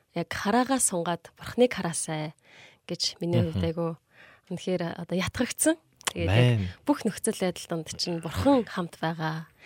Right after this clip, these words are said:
Speaker 1: Тэгээ хараа сунгах үед, тэ, хараагаа сунгаад зөвхөн Бурхныг хараад миний тусламж болсон тэр эзнийг бүгдээрээ хамтдаа бас харж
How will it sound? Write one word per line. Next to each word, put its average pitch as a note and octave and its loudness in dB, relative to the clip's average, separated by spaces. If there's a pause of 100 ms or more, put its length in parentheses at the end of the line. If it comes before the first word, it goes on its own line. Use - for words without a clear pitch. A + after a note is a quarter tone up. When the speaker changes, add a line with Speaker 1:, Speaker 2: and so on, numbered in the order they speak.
(280)
Speaker 1:
Тэгээ F3 -6
хараа A3+ 4
сунгах A3 0
үед, E3+ -4
тэ, A3+ -2
хараагаа A#3+ 4
сунгаад G#3 2
зөвхөн F#3 -4
Бурхныг C#4 4
хараад A#3 2 (480)
миний G#3+ 6
тусламж C4 0 (400)
болсон G3+ 0
тэр B3 2
эзнийг G3+ 0
бүгдээрээ F3 -2
хамтдаа E3+ -4
бас - 2
харж - -6